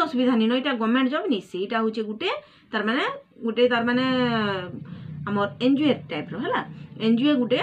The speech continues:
ତାରମାନେ ଏନ୍ଜିଓ ଟାଇପ୍ର ଜବ୍ଟେ। ବେଲେ ହେଥିର୍ଲାଗି ଆପଣମାନେ ଯଦି ଏମ୍ବିକେ ସିଆର୍ପି ଥାଇ କରି ଏନିମେଟରଟେ ଅଛନ୍, ବହୁତ ସୁନ୍ଦର। କାଁ କରି ବେଲେ ଆପଣମାନଙ୍କର ଭିତରେ ଏକା, ଆପଣମାନଙ୍କର ହାତେ ଏକା ସବୁବେଲେ ଆମର ଏସ୍ଏଚ୍ଜିର data ସବୁ ରହୁଛେ। ଆପଣମାନେ ଚାହିଁବେ ବେଲେ ଏସ୍ଏଚ୍ଜି ମାନଙ୍କୁ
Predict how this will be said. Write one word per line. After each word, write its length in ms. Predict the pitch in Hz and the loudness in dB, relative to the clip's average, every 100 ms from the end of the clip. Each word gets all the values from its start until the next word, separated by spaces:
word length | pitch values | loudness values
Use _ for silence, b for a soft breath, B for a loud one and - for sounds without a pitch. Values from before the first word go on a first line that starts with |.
| 587 - - | -2 -8 -6
ତାରମାନେ 320 | 196 220 392 - 233 | -4 -2 -4 0 2
ଏନ୍ଜିଓ 200 | 240 311 233 | 4 2 -2
ଟାଇପ୍ର 220 | 202 294 494 226 | -2 0 0 0
ଜବ୍ଟେ। 300 | 180 - 165 - B B | -4 -6 -12 -12 B B
ବେଲେ 160 | 254 285 | 0 2
ହେଥିର୍ଲାଗି 400 | 262 311 311 311 285 | 2 0 -2 0 -2
ଆପଣମାନେ 340 | 254 277 302 302 | 0 4 6 6
ଯଦି 200 | 294 294 240 | 2 2 2
ଏମ୍ବିକେ 280 | 240 277 339 | 2 -2 -6
ସିଆର୍ପି 280 | 330 277 277 | -4 -2 0
ଥାଇ 200 | 269 254 277 | 2 0 0
କରି 160 | 269 302 214 | 0 0 0
ଏନିମେଟରଟେ 460 | 220 269 349 392 269 214 | 0 2 0 -4 -2 -2
ଅଛନ୍, 240 | 262 262 214 | 0 0 2
ବହୁତ 220 | 262 320 294 | 0 0 2
ସୁନ୍ଦର। 260 | 247 254 254 | 2 2 2
କାଁ 100 | 262 302 | 2 2
କରି 120 | 302 | -2
ବେଲେ 200 | 285 294 | -2 0
ଆପଣମାନଙ୍କର 580 | 240 233 240 247 247 247 233 - 214 | -2 -2 0 2 2 0 0 -4 -4
ଭିତରେ 260 | 220 247 294 | -4 -2 -2
ଏକା, 180 | 302 311 311 B B - | 0 -4 -6 B B 0
ଆପଣମାନଙ୍କର 480 | 226 320 320 302 285 | 2 0 0 0 0
ହାତେ 280 | 240 208 277 | 0 0 -2
ଏକା 160 | 269 285 | -2 -2
ସବୁବେଲେ 560 | 254 240 254 247 269 302 B B B 220 | 0 -2 0 0 0 -4 B B B 2
ଆମର 160 | 240 233 | 2 2
ଏସ୍ଏଚ୍ଜିର 320 | 233 254 269 269 | 0 0 0 0
data 280 | 208 - 254 | 0 0 -2
ସବୁ 240 | 226 202 | -2 -2
ରହୁଛେ। 340 | 208 208 233 277 226 | 0 0 0 -2 -4
ଆପଣମାନେ 340 | 214 294 311 302 | -2 0 0 0
ଚାହିଁବେ 320 | 254 240 269 | 0 0 2
ବେଲେ 160 | 285 277 | 0 0
ଏସ୍ଏଚ୍ଜି 280 | 220 254 262 | -2 -2 0
ମାନଙ୍କୁ 320 | 247 254 247 | 2 2 0